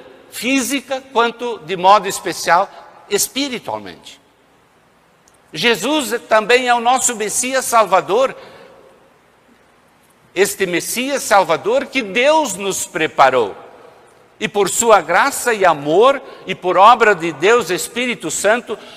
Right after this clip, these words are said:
nós somos seus discípulos, como o eram também Pedro, Tiago e João. E ainda hoje Cristo nos revela a sua glória.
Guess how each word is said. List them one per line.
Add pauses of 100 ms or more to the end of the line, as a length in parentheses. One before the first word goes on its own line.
nós
somos
seus
discípulos, (260)
como
o
eram
também (300)
Pedro,
Tiago
e
João. (3500)
E
ainda
hoje
Cristo
nos
revela
a
sua
glória.